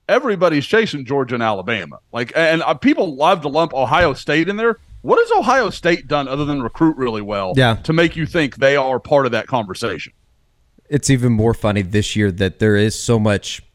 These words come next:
Speaker 2: you know, I guess, quote unquote, parity within the, uh, college football world.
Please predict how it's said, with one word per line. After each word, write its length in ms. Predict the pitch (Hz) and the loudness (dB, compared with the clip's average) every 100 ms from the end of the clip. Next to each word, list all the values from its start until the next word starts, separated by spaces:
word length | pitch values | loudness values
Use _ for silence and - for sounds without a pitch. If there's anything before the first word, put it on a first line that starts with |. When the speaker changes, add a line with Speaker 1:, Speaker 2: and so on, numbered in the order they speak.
| - | -6
Speaker 2:
you 120 | 110 | -4
know, 120 | 82 | -2
I 100 | 87 | -2
guess, 200 | 95 98 | -2 -4
quote 220 | - 131 110 | 0 0 2
unquote, 280 | - 107 | 0 2
parity 400 | - 104 101 104 | 2 4 2 2
within 360 | 98 101 107 101 | -2 0 0 0
the, 280 | 98 98 92 | 0 0 2
uh, 220 | 87 85 - _ _ _ _ _ _ _ _ _ _ - - - - | 0 -2 -6 _ _ _ _ _ _ _ _ _ _ -20 -20 -16 -2
college 320 | 131 120 - | 2 2 0
football 360 | 123 101 120 117 | -4 0 0 2
world. 380 | 123 123 113 | 2 2 -2